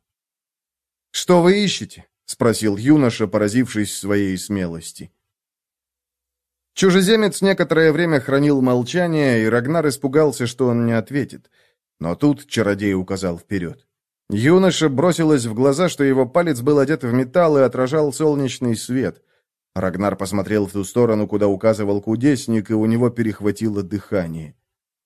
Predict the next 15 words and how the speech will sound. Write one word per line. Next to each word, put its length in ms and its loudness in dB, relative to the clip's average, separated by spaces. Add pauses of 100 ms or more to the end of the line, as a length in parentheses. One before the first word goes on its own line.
(360)
Прямо 360 4
по 140 2
курсу 400 2
над 180 4
горизонтом 600 2
поднимались 680 2
могучие 680 2
остроконечные 960 2
горы, 640 4
огромные 800 2
зубчатые 600 0
вершины 480 0
которых 460 0
пронизывали 640 0
облака. 600 -4